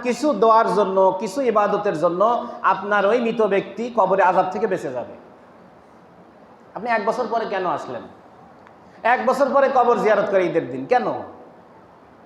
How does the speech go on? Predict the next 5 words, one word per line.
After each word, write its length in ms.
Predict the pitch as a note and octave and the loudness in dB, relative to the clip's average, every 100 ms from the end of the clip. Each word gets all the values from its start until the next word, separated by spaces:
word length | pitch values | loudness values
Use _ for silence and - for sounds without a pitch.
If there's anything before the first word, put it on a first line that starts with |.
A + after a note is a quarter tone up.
| - - - - - - - - - - - - - | -20 -20 -20 -20 -20 -20 -20 -20 -20 -20 -20 -10 0
ওই 120 | A3 | 0
দিনকে 300 | G#3 B3 B3+ | 2 0 2
ওখানে 280 | A3+ A#3+ B3 | 4 4 2
গেছি 260 | A3 B3 | 0 -2
তাই, 320 | A#3+ G#3 - | 2 2 2